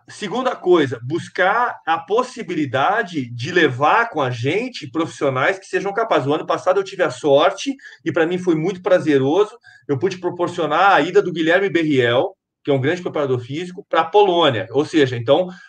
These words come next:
além de ter ido pra Polônia, eu como treinador, eu, eu, eu, eu, eu levei, levei o, o Guilherme, né? Então,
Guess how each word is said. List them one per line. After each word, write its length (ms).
além 240
de 160
ter 180
ido 280
pra 120
Polônia, 460
eu 160
como 180
treinador, 420
eu, 100
eu, 160
eu, 200
eu, 280
eu 760
levei, 580
levei 460
o, 540
o 80
Guilherme, 540
né? 260
Então, 240